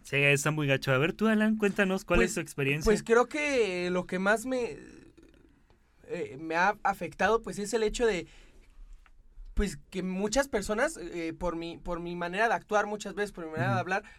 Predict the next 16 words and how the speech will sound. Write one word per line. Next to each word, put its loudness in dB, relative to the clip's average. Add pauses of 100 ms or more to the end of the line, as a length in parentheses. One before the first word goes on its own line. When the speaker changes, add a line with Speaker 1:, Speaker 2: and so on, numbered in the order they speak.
Speaker 2:
pues, -8
me -8
consideren, -2 (260)
me -8
tachen -2
de -4
gay 0 (160)
Speaker 3:
Ujú. -4 (300)
Speaker 2:
y 2
además... 6 (100)
Pues, -4
Speaker 3:
¿Por 10
eso 8
Speaker 2:
lo 8
Speaker 3:
seremos 6
amigos? 0